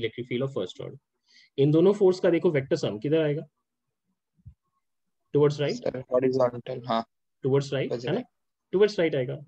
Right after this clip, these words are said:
Speaker 1: तो इसलिए net force निकालोगे तो obviously towards right ही आएगा, बस उसी को इंटीग्रेट करना है। तो अगर मुझे F net calculate करनी है, force on two due to one calculate करनी है, तो integration of twice of D F into cos theta लिख सकते हैं,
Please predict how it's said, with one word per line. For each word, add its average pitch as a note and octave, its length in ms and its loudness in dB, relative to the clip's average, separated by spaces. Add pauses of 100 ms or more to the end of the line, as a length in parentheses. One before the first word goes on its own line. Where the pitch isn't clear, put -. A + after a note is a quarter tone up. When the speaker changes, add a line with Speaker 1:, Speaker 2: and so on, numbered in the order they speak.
(380)
Speaker 1:
तो C3+ 40 6
इसलिए C#3 220 4
net D3 200 2
force E3+ 260 0
निकालोगे D#3+ 420 2
तो D#3 160 2
obviously D3+ 300 -6
towards D#3 260 -2
right D3 180 0
ही D#3 60 0
आएगा, D3+ 160 0
बस D3 180 -2
उसी D3 160 -4
को D#3 100 0
इंटीग्रेट B2 520 0
करना F#2+ 200 -8
है। F#2+ 100 -18 (580)
तो B2+ 100 0
अगर C#3 140 4
मुझे D3 300 2
F D3 200 -4
net D#3 160 -2
calculate D3 400 -2
करनी A#2 280 -2
है, F#3+ 100 -8 (400)
force C3+ 280 2
on C#3 100 0 (120)
two D3+ 240 2
due C#3 160 2
to C3+ 100 0
one C#3 180 0
calculate A#2+ 360 -2
करनी A#2+ 160 -2
है, B2+ 60 -4
तो D3 200 -4
integration C3+ 520 0
of C#3 140 -8 (140)
twice C3+ 400 -2
of D3+ 180 -4 (160)
D B2+ 100 0 (300)
F C#3+ 160 -10 (140)
into B2+ 260 -2
cos A2+ 200 -4
theta G#2 200 -8
लिख A#2+ 100 -6
सकते D#3 240 -6
हैं, G#3 120 -8